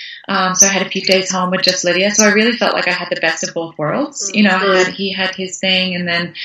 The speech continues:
Speaker 1: I had a few days with just Lydia, and then we had a few days a week with all of us. Like, and it just, yeah, it just, like I said, I just felt really, second time just all felt really easy.
Speaker 2: Yeah.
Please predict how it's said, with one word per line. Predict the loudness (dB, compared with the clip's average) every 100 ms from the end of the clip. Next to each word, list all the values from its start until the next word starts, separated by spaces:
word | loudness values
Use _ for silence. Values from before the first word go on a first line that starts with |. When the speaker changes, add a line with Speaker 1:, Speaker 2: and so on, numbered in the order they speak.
| -8 -6
Speaker 1:
I | -2
had | 0 0 -2
a |
few | -2
days | 2 2 2 -2
with | -2
just | -2 -2
Lydia, | -2 0 2 2
and | 0
then | -2
we | -4
had | -4
a | -4
few | -2 2
days | 2 2
a | 0
week | -2 -2
with | 0
all | 4 4
of | 4
us. | 2 2
Like, | 2 4
and | 4
it |
just, | 4 2 0 -6 -12 -8 -6 -2
yeah, | 2 2 2
it | 0
just, | -4 -6 -8 _ _ _ _ _ _ _ _ _ _ _ _ _ _
like | -14
I | -6
said, | -4 0
I | -2
just | -2 -2
felt | -2 -2
really, | -2 0 0 0 -2 -10 _ _ _ _ _ _ -4
second | 2 4
time | 4 2
just | 2
all | 0 0
felt | 0
really | 0 0
easy. | 0 0 0 0 -6 _
Speaker 2:
Yeah. | -20 -20 -20